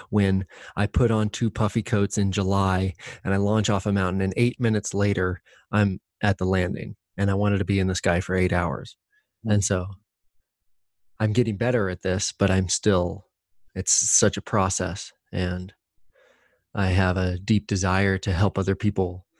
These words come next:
Speaker 1: transform themselves through paragliding because I feel like I have been, I have been transformed by these experiences. Like, I find myself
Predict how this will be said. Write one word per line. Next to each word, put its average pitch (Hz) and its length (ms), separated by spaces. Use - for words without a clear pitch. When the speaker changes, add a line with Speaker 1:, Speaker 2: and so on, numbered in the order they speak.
Speaker 1:
transform 104 640
themselves 92 540
through 95 180
paragliding 92 600
because 92 260
I 90 140
feel 90 280
like 87 200
I 82 120
have 90 260
been, 92 300
I 98 100
have 101 180
been 101 160
transformed 92 920
by 95 480
these 92 200
experiences. - 880
Like, 80 200
I 95 360
find 107 260
myself 104 600